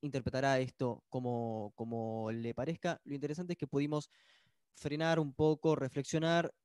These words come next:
y escucharnos, eh, en tiempos donde la comunicación es cada vez más veloz y el discurso del otro ter-, termina siendo soslayado.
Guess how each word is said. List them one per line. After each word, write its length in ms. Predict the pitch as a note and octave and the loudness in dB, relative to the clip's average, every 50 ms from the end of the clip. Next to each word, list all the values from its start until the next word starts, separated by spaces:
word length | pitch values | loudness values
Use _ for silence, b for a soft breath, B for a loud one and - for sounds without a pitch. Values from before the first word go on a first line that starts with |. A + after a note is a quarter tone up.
| _ - | _ -12
y 180 | D3 D#3+ D#3+ | -4 -2 -2
escucharnos, 920 | D3 - _ - C#3 - - D#3+ D3+ C#3+ C#3+ C#3 D3 D#3+ F3 - - - _ _ _ _ _ _ _ _ _ _ _ _ _ _ - | -2 -2 _ -12 -10 0 2 2 4 4 2 0 0 -2 -2 -4 -12 -16 _ _ _ _ _ _ _ _ _ _ _ _ _ _ -2
eh, 320 | C3+ C3+ C3 B2+ B2+ - | 0 2 4 2 2 2
en 160 | - C3 C3+ C3 | 0 -4 -4 0
tiempos 240 | C#3+ D3 C#3+ C#3+ | 0 2 2 4
donde 140 | C3+ C3 B2+ | 2 2 2
la 80 | B2+ A2+ | 2 0
comunicación 340 | A#2+ A#2+ B2 A#2+ B2 - C#3 | 0 0 0 0 0 -2 -2
es 80 | - | 0
cada 80 | C#3 C3 | 2 2
vez 80 | C3+ | 2
más 140 | C3+ C#3 C#3 | 4 4 4
veloz 340 | C#3 D3 D3 D#3 D#3+ - - | 4 6 8 8 6 6 2
y 120 | - D#3+ D3+ | -6 -4 -4
el 100 | C#3+ D3 | -4 -4
discurso 600 | D3 C#3 - _ - G#3 A3 G#3+ G3 - - F#3+ | -4 -6 -8 _ -4 -4 -2 -2 -2 -2 0 2
del 100 | F3 F3 | 4 4
otro 160 | F#3 F#3 F#3 | 4 4 2
ter-, 160 | D#3 D3+ C#3+ - _ _ - | 2 0 -2 -2 _ _ -6
termina 340 | - C3+ C3+ C#3+ D3 C#3+ C#3 | -4 -4 -4 -2 -4 -4 -6
siendo 480 | - - C#3+ C#3+ C#3 C#3+ C#3+ C#3+ - - | -4 -2 0 0 0 0 0 -2 -2 -2
soslayado. 640 | - - C3 A#2+ A#2+ A#2 A2 - F#2 F#2 F#2+ - | -6 -8 -6 -4 -4 -4 -4 -4 -4 -4 -4 -6